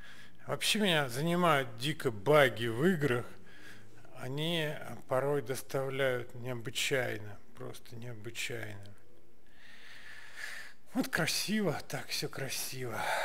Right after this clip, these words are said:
На самом деле игрушка очень красивая. Как я уже говорил, действительно графика охуенная просто.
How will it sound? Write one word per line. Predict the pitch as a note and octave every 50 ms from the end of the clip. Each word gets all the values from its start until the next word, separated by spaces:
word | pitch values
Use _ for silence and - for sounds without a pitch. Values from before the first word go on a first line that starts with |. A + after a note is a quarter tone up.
| - - - - B2+
На | D3+ D#3+
самом | - - B3 C4+ C4 A#3 F#3+ D3
деле | C#3 G3 F#3 D#3+ D3 C#3+
игрушка | B2+ D#3 G3 F#3 - - - -
очень | C#3 - - - -
красивая. | - D3 C#3+ C3 - - - A#3+ B3 A#3+ A3 G3+ F#3+ F3+ F3 E3 D3 B2+ - - - - - - - -
Как | - D#3 D3 -
я | D#3+ E3 D#3 D3+
уже | C#3+ B2+ C#3+
говорил, | B2+ B2 C#3+ C#3+ D3 D#3+ E3 E3+ F#3 F3+ E3+ D#3 C#3+ B2+
действительно | G#2+ - - - - - G3 - - D#3+ D3+ C#3+ C#3
графика | B2+ B2+ C#3 E3 E3 - - - C3 - - C3+ B2+ A#2 - - - -
охуенная | A#2+ C#3+ - - - - D#3 C3+ B2 C3+ D#3+ F#3 F#3+ F3+ F3 E3+ D#3+ D3+ C#3+ C#3
просто. | - - D3+ D3+ C#3+ C#3 - - - -